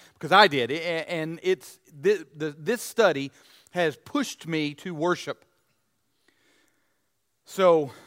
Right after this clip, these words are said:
we come after last week looking at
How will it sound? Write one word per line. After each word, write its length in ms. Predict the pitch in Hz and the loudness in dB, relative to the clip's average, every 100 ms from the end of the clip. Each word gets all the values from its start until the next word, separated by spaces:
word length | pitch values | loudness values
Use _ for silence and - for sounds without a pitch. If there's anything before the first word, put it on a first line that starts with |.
| _ _ | _ _
we 100 | 165 | -12
come 420 | 156 202 240 247 - | 0 2 2 0 -4
after 440 | 165 165 170 156 107 | -4 -2 -6 -6 -10
last 520 | 151 165 196 220 - | -2 2 4 2 -2
week 340 | 208 220 214 | -4 -4 -6
looking 500 | 170 175 185 196 190 | -4 -2 -2 -6 -6
at 340 | 160 151 143 | -2 0 -2